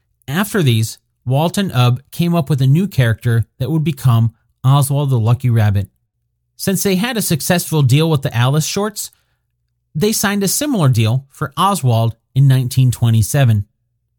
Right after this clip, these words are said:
Just like the movie indicates, Charles Mintz was sort of a middleman as he distributed the Oswald cartoons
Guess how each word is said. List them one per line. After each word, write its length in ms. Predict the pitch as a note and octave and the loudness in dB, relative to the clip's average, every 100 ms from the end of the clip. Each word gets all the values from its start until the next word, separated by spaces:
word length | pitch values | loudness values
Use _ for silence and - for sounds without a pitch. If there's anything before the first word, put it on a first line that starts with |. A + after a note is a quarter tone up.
| _ _ _ _ - | _ _ _ _ -6
Just 380 | A#2 E3+ F3+ - | 0 0 0 -2
like 180 | C#3+ C3+ | -2 0
the 60 | |
movie 380 | C3 C3 A#2 A#2 | 2 2 2 2
indicates, 500 | C3+ D#3 F#3 G3 - _ _ _ _ - | 0 -2 -4 -6 -10 _ _ _ _ -4
Charles 320 | G#3 B3 D#3 | -2 0 2
Mintz 320 | C#3 C3+ C#3 | 2 2 2
was 260 | C3+ C3 - _ - | 2 0 -4 _ -10
sort 200 | D4 E4+ | -6 -4
of 100 | A3 | 0
a 60 | |
middleman 560 | D3+ D3+ D#3+ B2+ G#2 G#2 | 2 2 4 4 2 0
as 220 | B2+ C3+ F3+ | 0 0 0
he 100 | F3 | 0
distributed 640 | F3 - C#4 G#3 C3 G#2+ | -2 -4 -4 0 2 0
the 160 | - C#3 | -2 -2
Oswald 360 | D3 C#3+ C3+ | 0 -2 -4
cartoons 540 | - B2 - F#3+ A#2+ | -2 -4 -2 0 0